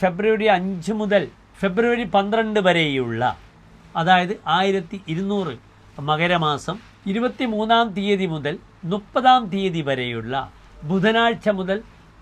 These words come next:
ബുധനാഴ്ച വരെയുള്ള ഒരു വാരക്കാലത്തെ ശുഭാശുഭ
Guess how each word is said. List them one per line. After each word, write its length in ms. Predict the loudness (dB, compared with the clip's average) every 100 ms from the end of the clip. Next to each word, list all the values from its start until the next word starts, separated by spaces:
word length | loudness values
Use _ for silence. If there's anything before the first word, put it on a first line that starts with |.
| -12 -4
ബുധനാഴ്ച 520 | 2 6 6 4 0 0
വരെയുള്ള 460 | 0 -2 -8 -10 -12 -14 -20 -10 -4
ഒരു 100 | 0 4
വാരക്കാലത്തെ 720 | 4 4 2 0 -2 -4 -6 -8 -12 -20 -6
ശുഭാശുഭ 520 | 2 4 4 0 -6